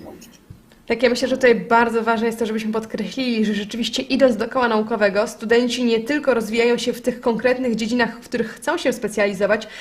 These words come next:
Speaker 2: ale właśnie uczą się tego holistycznego spojrzenia na projekt. Ja zresztą sama pamiętam ze swojego doświadczenia, że będąc w pro-, w projekcie budującym łódź solarną,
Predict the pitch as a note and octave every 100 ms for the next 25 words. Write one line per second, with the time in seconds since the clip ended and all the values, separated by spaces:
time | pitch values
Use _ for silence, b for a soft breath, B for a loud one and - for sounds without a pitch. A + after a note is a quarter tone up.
0 | B G#3 A#3 A#3 C4 - C4+ - B3+ B3+
1 | B3+ B3 A#3+ A#3+ A#3+ A3 B3 B3 A#3+ A3
2 | A3 G3 G#3 G3+ G3+ G#3 G3+ G3+ - A#3+
3 | A#3+ B3 B3+ A#3 A#3+ A3+ A3+ A#3 A3 A3
4 | A3+ C#4 C4+ G3+ - - - G#3 F#3+ F#3+
5 | G3 B B B G3 B3+ B3 A#3+ - -
6 | - A3 A3 - A3+ A3+ A#3 B3 G#3 A3
7 | A#3 A3+ A3+ G#3+ A3+ D4+ E4+ - A3 F#3+
8 | F3+ G3